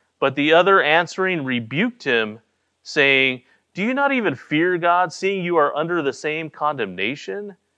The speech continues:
And we indeed justly, for we receive the due reward for our do-, for our deeds. But this man has done nothing wrong.' And then he said to Jesus, 'Lord, remember me when you come into your kingdom.'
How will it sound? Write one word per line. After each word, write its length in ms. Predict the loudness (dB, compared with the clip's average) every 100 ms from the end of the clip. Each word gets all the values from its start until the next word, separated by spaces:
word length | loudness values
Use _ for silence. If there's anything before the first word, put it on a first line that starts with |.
| _ _ _ _ _ -6
And 280 | -4 -2 -2
we 320 | -2 -2 -2
indeed 560 | -4 -4 -2 -2 -4 -8
justly, 640 | -4 -4 -6 -6 -4 -4
for 180 | -4 -4
we 200 | -4 -4
receive 400 | -4 -6 -8 -8
the 80 | -8
due 200 | -6 -6
reward 800 | -6 -8 -10 -8 -2 0 0 -2
for 220 | 2 2
our 100 | 2
do-, 500 | -2 -10 -10 -12 -12
for 220 | -4 -2
our 100 | -2
deeds. 580 | -6 -10 -10 -10 -12 _ _ _
But 220 | -6 -2 2
this 260 | 2 2
man 160 | -4 0
has 240 | 0 2
done 320 | 0 0 -2
nothing 480 | -4 -6 -6 -8 -6
wrong.' 400 | -8 -8 -10 -14 _ _ _ _ _ _
And 140 | -4 -2
then 80 |
he 80 | -2
said 240 | -2 -2 -2
to 80 |
Jesus, 420 | -4 -6 -6 -8 -2
'Lord, 240 | -2 -2
remember 440 | -6 -8 -6 -4
me 160 | -4 -6
when 160 | -6 -8
you 100 | -10
come 220 | -10 -10
into 160 | -10
your 160 | -10 -12
kingdom.' 560 | -14 -18 -16 -18 -20